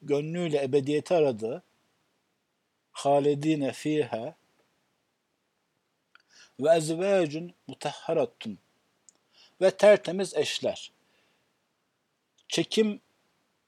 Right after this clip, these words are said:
dişil olarak gelse de, yine söylemiştik, erkek ve dişi olan di-, dil, erkek ve dişi çekim olan dillerde kavramın erkek olarak ifadesi aynı zamanda hepsi anlamına gelir,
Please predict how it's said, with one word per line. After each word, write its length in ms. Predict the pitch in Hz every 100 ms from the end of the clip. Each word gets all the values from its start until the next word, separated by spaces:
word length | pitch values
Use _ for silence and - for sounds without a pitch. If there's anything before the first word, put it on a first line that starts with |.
| _ _ _ 131
dişil 340 | 135 - 208 208
olarak 540 | 165 143 131 - - -
gelse 500 | 123 127 - 190 120
de, 160 | 135 - _ _ _ _ _ _ _ _ _ -
yine 160 | 185 170
söylemiştik, 640 | 165 170 165 - - 175 - _ _ _ -
erkek 340 | 151 - 180
ve 120 | 170
dişi 200 | 147 -
olan 380 | 156 151 123 123
di-, 220 | 135 - - _ _ _ _ _ _ - 117
dil, 120 | 135 - -
erkek 340 | 135 - 175
ve 120 | 151
dişi 160 | 139 -
çekim 300 | 143 - 156
olan 300 | 139 123 117
dillerde 600 | 139 156 131 107 107 170 _ _ _ _ _ _ -
kavramın 520 | 143 147 165 175 170 -
erkek 340 | 143 - -
olarak 200 | 151 139
ifadesi 560 | 135 135 123 120 - -
aynı 260 | 180 156
zamanda 560 | 131 123 127 151 175 196 _
hepsi 460 | 175 - - 113 - _
anlamına 480 | 139 131 131 131 165
gelir, 380 | 156 127 147